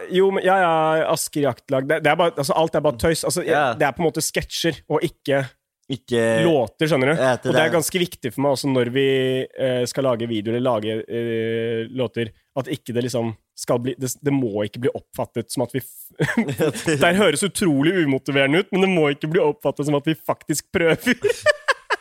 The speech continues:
Speaker 1: Skjønner, men skjønner du hva jeg mener?
Speaker 2: Ja.
Speaker 1: Fordi da blir det fort så cringy. Det blir litt sånn som når Paradise Hotel-deltakere skal lage musikk. Så blir det sånn,
Speaker 2: <laughs>
Speaker 1: «Åh!» Fordi de har ikke noe,
Speaker 2: Har du
Speaker 1: de har,
Speaker 2: s-
Speaker 1: de har ikke noe lag. Det er
Speaker 2: Ja.
Speaker 1: ikke noe ironi. Det er
Speaker 2: Nei,
Speaker 1: noe
Speaker 2: det
Speaker 1: sånn, det
Speaker 2: har
Speaker 1: er
Speaker 2: du
Speaker 1: bare
Speaker 2: s-
Speaker 1: sånn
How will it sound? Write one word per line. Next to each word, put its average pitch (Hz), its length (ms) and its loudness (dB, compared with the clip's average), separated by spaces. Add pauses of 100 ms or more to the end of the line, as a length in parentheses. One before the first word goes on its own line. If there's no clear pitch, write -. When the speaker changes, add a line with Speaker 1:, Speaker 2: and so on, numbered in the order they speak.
(540)
Speaker 1:
Skjønner, 247 400 2
men 220 160 0
skjønner 185 200 2
du 190 40 0
hva 185 140 4
jeg 190 80 0
mener? 165 320 2 (100)
Speaker 2:
Ja. 107 140 -4 (100)
Speaker 1:
Fordi 208 220 2
da 208 100 4
blir 185 240 2
det 196 80 -2
fort - 160 -6
så - 160 0
cringy. 151 320 0
Det 185 80 0
blir 196 140 2
litt 190 100 -4
sånn 170 140 0
som 180 80 0
når 175 100 -4
Paradise 139 380 2
Hotel-deltakere 131 560 -2
skal 151 160 -2
lage 135 100 0
musikk. 143 300 -2 (340)
Så 202 160 4
blir 170 160 2
det 175 80 2
sånn, 180 120 2 (200)
Speaker 2:
<laughs> - 0 -
Speaker 1:
«Åh!» 185 460 2 (400)
Fordi 196 180 2
de 190 160 2
har 151 140 0
ikke 170 100 -4
noe, 175 220 2
Speaker 2:
Har 160 80 4
du - 20 2
Speaker 1:
de 180 60 0
har, - 80 -4
Speaker 2:
s- - 80 -10 (100)
Speaker 1:
de 170 160 2
har - 80 -2
ikke 180 80 2
noe 180 140 2
lag. 175 260 2
Det 143 160 -8
er 135 140 4
Speaker 2:
Ja. 139 80 4
Speaker 1:
ikke 170 100 2
noe 180 80 4
ironi. 165 300 2 (180)
Det 160 80 2
er 185 320 -4
Speaker 2:
Nei, 156 220 4
Speaker 1:
noe 147 80 0
Speaker 2:
det 160 80 4
Speaker 1:
sånn, 208 180 0
det 156 160 0
Speaker 2:
har 156 60 4
Speaker 1:
er - 20 0
Speaker 2:
du 165 60 2
Speaker 1:
bare 156 80 -2
Speaker 2:
s- 170 80 2
Speaker 1:
sånn 160 100 0